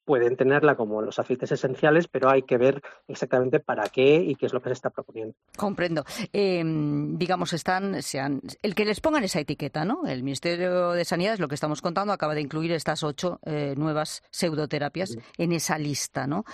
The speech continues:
Speaker 2: Eh, pero eso no significa que se prohíban, es decir, eh, es, es una llamada de atención. ¿Qué significa que, que se cataloguen como pseudoterapias?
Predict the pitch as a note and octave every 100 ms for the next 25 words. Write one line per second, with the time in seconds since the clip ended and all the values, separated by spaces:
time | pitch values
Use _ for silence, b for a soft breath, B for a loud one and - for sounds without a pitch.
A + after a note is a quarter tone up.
0 | B B D3+ F3 E3 D#3 G#3 A3 C4 -
1 | F#3+ D4+ D#4 C#4+ A3 - A#3 D4+ C4+ F#3
2 | - D3 G#3 B3+ C#3 B2 C#3+ D3+ D3 D#3+
3 | C#3 B B E3+ F3+ F3 A#3 - - C4
4 | - D#4+ D4 C#4 B3 A3 G3+ F3+ E3 E3+
5 | D3+ C3+ - B3+ D#4+ F4 B B - D#4
6 | D#4+ C#4 - F3+ E3+ D#3 E3 D#3+ - F3+
7 | E3+ D#3+ - F3+ G3+ F3+ F3 F#3+ E3+ E3
8 | D3 D#3+ D#3 F3 D#3 D3+ D3 C3 C3 D3+
9 | C#3+ -